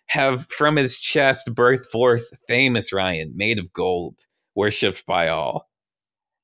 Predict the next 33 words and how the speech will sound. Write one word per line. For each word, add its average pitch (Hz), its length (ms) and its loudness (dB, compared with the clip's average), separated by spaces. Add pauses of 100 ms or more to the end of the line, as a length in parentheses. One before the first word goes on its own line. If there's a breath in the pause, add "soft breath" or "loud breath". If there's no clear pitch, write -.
(440)
Like, 82 180 -2
that's, 110 640 0 (680)
<laughs> - 0 -
that's - 800 0
what 143 240 4
I 120 200 4
want 104 320 -6
to - 160 -6
happen. - 500 -6 (3750 loud breath)
Uh, 120 400 -2
Kelsey 165 280 0
says, 156 220 2
"I 147 100 0
just 160 200 -2
need 175 120 0
to 165 100 2
find 151 260 0
my 143 140 2
iPod." 131 680 -2
You 131 420 2
are, 170 180 4
you, 135 360 2
you're 120 300 -2
now, 131 420 0
you're 123 320 2
now 139 240 2
on 139 120 0
my 120 100 2
shit - 280 0
list, 87 260 -4
Kelsey. 87 340 -6
You 82 120 -4
just, - 300 -8